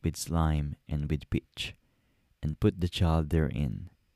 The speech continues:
And she laid it in the flags by the river's brink. And his sister stood afar off,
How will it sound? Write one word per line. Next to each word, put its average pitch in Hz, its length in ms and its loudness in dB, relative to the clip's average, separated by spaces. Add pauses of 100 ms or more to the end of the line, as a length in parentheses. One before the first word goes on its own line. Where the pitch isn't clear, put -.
(400)
And 80 140 0
she 85 160 0
laid 82 320 4
it 80 180 -4
in 80 200 -2
the 82 100 -2
flags 76 540 -2
by 80 180 0
the 78 140 0
river's 78 560 -2
brink. - 500 -6 (1080)
And 92 140 4
his 110 140 6
sister 117 340 6
stood - 380 4
afar 85 360 2
off, 71 380 -4